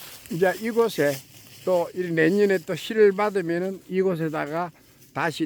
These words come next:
또 계단식으로 만드시면 됩니다. 그래서 <laughs> 얼마 전에 이렇게 요번 섭눈에, 요번 겨울에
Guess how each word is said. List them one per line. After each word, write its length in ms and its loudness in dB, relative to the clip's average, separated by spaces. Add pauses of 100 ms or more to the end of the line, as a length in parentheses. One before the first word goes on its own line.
또 140 -2
계단식으로 680 -2
만드시면 920 -8
됩니다. 320 -6 (680)
그래서 360 2 (460)
<laughs> 460 -14
얼마 340 4
전에 420 0 (600)
이렇게 300 4
요번 400 2
섭눈에, 960 -2 (180)
요번 280 2
겨울에 440 8